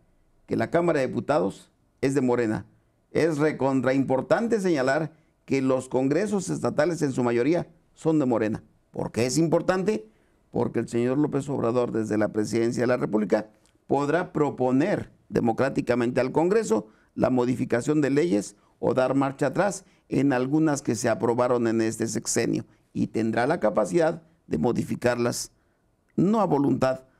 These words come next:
porque está diciendo que va a tomar en cuenta al Congreso, pero hay mayoría. Los gallones del pri, del pan, del P R D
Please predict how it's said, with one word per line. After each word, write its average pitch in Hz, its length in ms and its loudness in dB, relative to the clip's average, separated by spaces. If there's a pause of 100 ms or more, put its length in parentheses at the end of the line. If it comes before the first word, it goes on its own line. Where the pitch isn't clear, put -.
(240)
porque 127 260 2 (120)
está 147 280 0
diciendo 143 420 2
que 113 80 2
va 120 120 2
a 117 60 -4
tomar 113 260 2
en 107 100 2
cuenta 107 240 0
al 98 100 -2
Congreso, 110 480 -2 (320)
pero - 360 -2
hay 165 200 0
mayoría. 127 600 0 (360)
Los 160 540 2
gallones 175 840 2
del 127 400 0
pri, 165 600 0
del 139 280 0
pan, 160 380 0
del 135 160 0
P 147 80 0
R 143 160 0
D 170 260 0